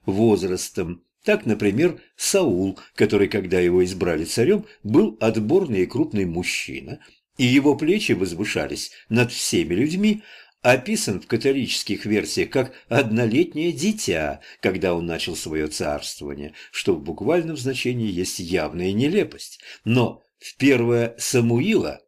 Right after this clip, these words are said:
десять описано посвящение и помазание Саула Самуилом, и в стихе шестом Самуил пользуется такими многозначительными словами:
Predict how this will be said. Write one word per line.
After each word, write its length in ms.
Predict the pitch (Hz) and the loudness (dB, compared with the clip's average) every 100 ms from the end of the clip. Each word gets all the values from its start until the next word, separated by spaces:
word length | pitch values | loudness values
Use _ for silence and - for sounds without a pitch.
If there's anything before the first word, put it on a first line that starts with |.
| - | -4
десять 720 | 98 117 131 110 - - - - - | 2 4 4 2 -4 -12 -16 -18 0
описано 580 | 135 151 220 214 196 180 | 2 4 2 2 2 2
посвящение 840 | 175 160 131 139 - 175 170 156 | 2 -2 0 0 4 4 4 2
и 180 | 147 135 | 0 0
помазание 800 | 123 120 127 127 98 80 69 57 - - | 2 2 2 2 0 -2 -6 -14 -20 -8
Саула 760 | - 131 104 131 190 190 190 _ | 0 4 4 4 4 2 -2 _
Самуилом, 880 | - 120 107 156 120 78 73 73 73 - - | -2 2 2 2 0 -2 -4 -8 -14 -20 0
и 100 | 123 | 0
в 40 | |
стихе 380 | - 120 120 131 | 2 -2 2 0
шестом 500 | 120 131 - 214 214 | 0 -4 -2 0 0
Самуил 520 | - 90 78 67 62 - - - | -2 -4 -2 -4 -8 -14 -20 2
пользуется 640 | 202 190 123 87 - 90 | 4 6 2 -2 -2 -6
такими 640 | - 135 120 92 104 156 - | 0 0 0 -2 0 -4 -6
многозначительными 1120 | 104 135 151 156 123 135 151 - - 80 85 98 | 0 4 6 4 2 -2 -4 -6 -6 -6 -6 -8
словами: 560 | - 113 87 71 78 | -6 -6 -6 -8 -12